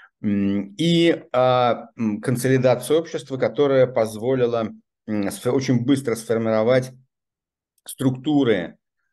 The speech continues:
а, сначала обороны, э, Карабаха, а затем и структуры, а, как бы, ну, его, м, э, контроля,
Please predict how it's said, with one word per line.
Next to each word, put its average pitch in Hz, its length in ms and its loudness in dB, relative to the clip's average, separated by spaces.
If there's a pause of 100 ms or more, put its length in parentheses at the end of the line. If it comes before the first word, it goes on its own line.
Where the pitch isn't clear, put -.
(120)
а, 87 380 -6
сначала 107 380 2
обороны, 135 760 2 (100)
э, 127 220 -2
Карабаха, 123 760 -2 (440)
а 110 80 2
затем 135 360 4
и 127 100 4
структуры, 123 760 -2 (360)
а, 92 340 0
как 98 240 -4
бы, 101 100 -4
ну, 101 180 -2
его, 101 640 -2 (320)
м, 90 500 -6
э, 90 300 -2
контроля, 127 800 2